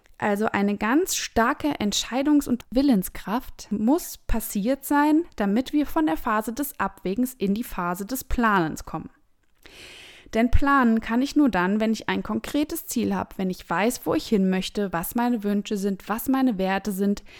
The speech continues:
welche Ressourcen ich habe, diese auch umzusetzen. Also ganz, ganz wichtig,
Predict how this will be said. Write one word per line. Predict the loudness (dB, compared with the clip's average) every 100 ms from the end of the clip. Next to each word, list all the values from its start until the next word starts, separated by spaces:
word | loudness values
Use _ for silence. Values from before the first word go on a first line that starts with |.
| -20 -8
welche | 0 0 -2 -4
Ressourcen | -4 0 0 2 0
ich | 0 -4
habe, | 0 0 -2
diese | -4 -2 0
auch | 0 2
umzusetzen. | 0 2 -2 -2 -6 -6 -10 -10 _ -20 -20 _ _ _ _ -20 -4
Also | 4 4 4
ganz, | 4 2 2
ganz | 0 0 0
wichtig, | -4 0 -2 -2